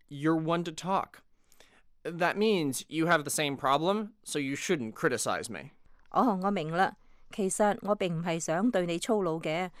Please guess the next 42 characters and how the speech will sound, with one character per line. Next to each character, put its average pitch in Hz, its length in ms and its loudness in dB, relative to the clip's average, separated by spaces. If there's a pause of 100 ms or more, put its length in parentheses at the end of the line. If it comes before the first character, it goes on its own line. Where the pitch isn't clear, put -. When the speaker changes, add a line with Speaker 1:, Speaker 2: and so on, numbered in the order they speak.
(100)
Speaker 2:
我 202 100 -2
只 247 120 0
係 240 80 2
擔 247 280 2
心 226 240 4
你 170 200 0
咋。 151 280 2 (640)
你 226 120 0
成 208 180 0
日 180 60 -4
話 185 160 -2
你 202 140 0
好 226 80 0
寂 233 240 -2
寞， 180 240 -2 (240)
但 185 120 0
係 196 140 0
又 185 160 0
唔 165 100 -4
肯 190 220 2
去 196 100 2
主 190 140 -2
動 196 180 -2
約 180 180 0
女 170 140 -4
仔， 175 280 0 (240)
你 170 100 -2
太 185 160 2
過 185 100 -2
怕 180 200 2
醜 170 240 0
啦。 185 200 2 (640)
Speaker 1:
I'm 123 380 2
shy? 214 540 6 (180)
<laughs> - 180 -6 (220)
You're 165 220 0
one 147 220 4
to 113 80 -6
talk. 139 460 2 (340)
What 220 160 2
about 247 320 4
you? 185 260 -2